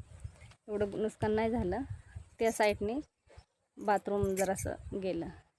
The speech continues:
हे बघा, इथं पण चेर पडले, कारण की पाण्याचा दबावच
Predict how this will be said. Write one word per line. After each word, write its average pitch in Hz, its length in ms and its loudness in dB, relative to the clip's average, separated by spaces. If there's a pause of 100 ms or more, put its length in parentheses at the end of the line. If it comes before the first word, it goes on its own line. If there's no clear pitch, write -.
(200)
हे 208 80 -6
बघा, 202 240 -2
इथं 202 300 -2
पण 196 220 -4 (600)
चेर 196 160 0 (100)
पडले, - 280 -8 (440)
कारण 226 200 2
की 254 120 -4 (140)
पाण्याचा 240 520 2
दबावच 233 500 4